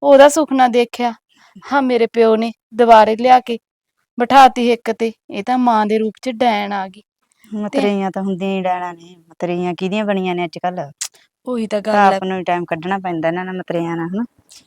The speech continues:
Speaker 1: ਉਹੀ ਤਾਂ ਗੱਲ ਹੈ ਭਾਬੀ। ਚੱਲ, ਮੈਨੂੰ ਤਾਂ ਐਂ ਸੀ ਵੀ ਇੱਥੇ ਜਿਹੜਾ ਦੁੱਖ ਭੋਗਣਾ ਸੀ ਭੋਗ ਲਿਆ, ਗਾਹਾਂ ਸਹੁਰਿਆਂ ਦੇ ਘਰੇ ਸੌਖੀ ਹੋ ਜੂੰਗੀ। ਮੈਨੂੰ ਕੀ ਪਤਾ ਸੀ ਵੀ ਉਦੋਂ ਵੀ ਔਖੀ ਹੋ ਜੂੰਗੀ।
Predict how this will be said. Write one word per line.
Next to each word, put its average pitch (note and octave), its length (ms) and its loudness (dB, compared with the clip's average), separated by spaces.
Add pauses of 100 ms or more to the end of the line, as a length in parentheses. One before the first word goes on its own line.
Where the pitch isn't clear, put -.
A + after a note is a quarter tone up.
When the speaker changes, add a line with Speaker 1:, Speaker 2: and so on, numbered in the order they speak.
(220)
Speaker 1:
ਉਹੀ A#3+ 160 0
ਤਾਂ A#3 140 -2
ਗੱਲ G#3+ 300 2
ਹੈ G#3 60 2
ਭਾਬੀ। A3 360 0 (440)
ਚੱਲ, B3+ 200 4
ਮੈਨੂੰ A#3 260 0
ਤਾਂ A3+ 140 0
ਐਂ A3 200 0
ਸੀ A#3+ 240 -8 (580)
ਵੀ C#4+ 160 2
ਇੱਥੇ B3+ 260 -4
ਜਿਹੜਾ A#3 220 -2
ਦੁੱਖ A#3+ 320 -8
ਭੋਗਣਾ B3+ 400 -2
ਸੀ A3+ 160 -14
ਭੋਗ C4 260 -2
ਲਿਆ, A#3+ 220 -2 (520)
ਗਾਹਾਂ A#3+ 200 0
ਸਹੁਰਿਆਂ A#3 380 -2
ਦੇ C4 100 -4
ਘਰੇ C4 240 -6
ਸੌਖੀ A#3 420 -4
ਹੋ G#3+ 120 0
ਜੂੰਗੀ। G#3+ 300 -12 (640)
ਮੈਨੂੰ G#3+ 360 -6
ਕੀ A#3 180 -14
ਪਤਾ A#3 260 -8
ਸੀ A#3+ 220 -12 (500)
ਵੀ D4+ 80 2
ਉਦੋਂ D4+ 360 2
ਵੀ D#4 120 4
ਔਖੀ D4 340 4
ਹੋ C4+ 140 2
ਜੂੰਗੀ। A#3+ 300 -6